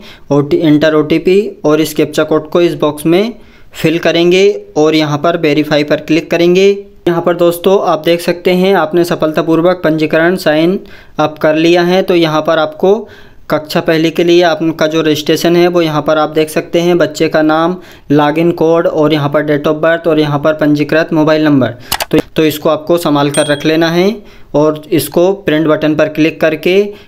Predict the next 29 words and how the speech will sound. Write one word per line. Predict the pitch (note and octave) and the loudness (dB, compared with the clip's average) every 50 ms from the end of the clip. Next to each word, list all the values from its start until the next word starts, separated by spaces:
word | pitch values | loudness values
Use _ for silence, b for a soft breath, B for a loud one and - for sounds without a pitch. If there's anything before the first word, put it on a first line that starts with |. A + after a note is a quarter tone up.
| B - | B -2
इसका | D3+ D3+ D3+ - D#3 D3+ | -2 -2 0 0 -2 -2
print | D3+ D3 D3 D#3 D3+ E3 | 0 0 -2 0 2 2
लेना | D3+ D#3 D#3+ D#3+ | 2 2 2 2
ना | D#3 D3+ D3 D#3 | 2 2 2 2
भूलें | D3+ D3+ D#3+ E3 E3+ F3+ F#3+ F#3 | 0 0 0 2 2 2 2 2
या | F3 E3 D#3 D3+ | 2 2 2 0
फिर | - E3 D#3 D3+ | 0 0 0 0
आपको | D3 D3 D3 - - E3+ F#3+ G#3 G#3+ - | -2 -4 -4 -2 0 2 2 2 0 -2
इसको | E3+ D3 - - - D#3+ | -4 -4 -4 -2 0 2
लिख | D3+ C#3+ D3+ D3+ D#3 | 2 2 2 0 0
लेना | D#3+ D#3+ D#3+ E3 E3 | 0 2 2 2 2
है, | E3 F3 F3+ F#3+ F3+ - | 2 0 2 2 0 -2
screenshot | - - E3 D3+ D3 D#3 D#3 D#3 - | -2 0 0 0 0 0 0 0 0
ले | D#3+ D#3+ | 2 2
लेना | D#3 D#3+ E3 E3 E3+ E3+ | 2 2 2 2 2 2
है। | F3 F#3 G3 G#3 A3 G#3 B B B B B B B B - - - - - | 2 2 0 0 0 -4 B B B B B B B B -20 -20 -20 -8 -4
portal | - D3 D3+ D3 D#3+ D#3+ D#3 | -2 0 0 0 0 -2 0
पर | D#3 E3+ D#3+ | 0 0 0
login | D3+ D3 C#3+ D3 D3+ D#3 | 2 0 0 0 -2 -2
करने | D3 D#3 D#3 D#3 D#3 | 0 0 0 0 0
के | D3+ E3 D#3 | 0 0 2
लिए | D3+ D#3 E3+ F3+ | 2 2 2 0
click | F3 F3 D3+ D#3 D3+ - | 0 0 0 -2 -2 -2
करें, | - D3+ D3+ D#3 E3+ F#3+ G#3+ B3+ | 0 0 2 2 2 0 0 -2
इस | G3 C#3+ - | -4 -6 -4
पर | - D3+ C#3+ | -2 -2 -2
click | D3 - D3 D#3 D3+ - | 0 0 -2 -2 -2 -2
करना | E3 E3 E3+ F3 E3+ | -2 0 0 0 2
है | F3+ F#3 G3 G#3 G#3+ | 2 2 0 0 -2